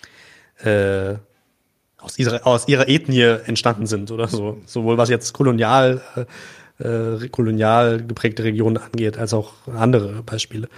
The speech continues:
Ähm, genau, aber das Interessante ist eben, dass im iranischen Kontext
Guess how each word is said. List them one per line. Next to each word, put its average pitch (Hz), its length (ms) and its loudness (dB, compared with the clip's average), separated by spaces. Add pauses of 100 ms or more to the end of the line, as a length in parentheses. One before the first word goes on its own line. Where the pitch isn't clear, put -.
(340)
Ähm, 113 540 2 (960)
genau, 107 420 4
aber 120 600 2 (920)
das 123 160 -6
Interessante 131 480 0
ist 165 120 -4
eben, 147 180 0
dass - 340 -2 (240)
im 123 160 -6
iranischen 127 560 2
Kontext 170 760 -2